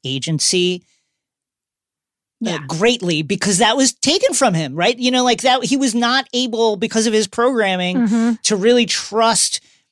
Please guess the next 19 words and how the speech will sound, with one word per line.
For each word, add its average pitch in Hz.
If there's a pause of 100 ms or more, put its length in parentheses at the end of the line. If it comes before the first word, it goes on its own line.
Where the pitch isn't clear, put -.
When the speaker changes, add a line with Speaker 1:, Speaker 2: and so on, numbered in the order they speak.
(120)
Speaker 1:
his 156
intentions, 170
his 147
actions, 170
and 147
trust -
that, 156
like, 139
he 170
wouldn't 165
turn 160
into 156
this 143
marauding 147
supervillain. 143 (400)
So 160
I, 175 (200)
I 165
think -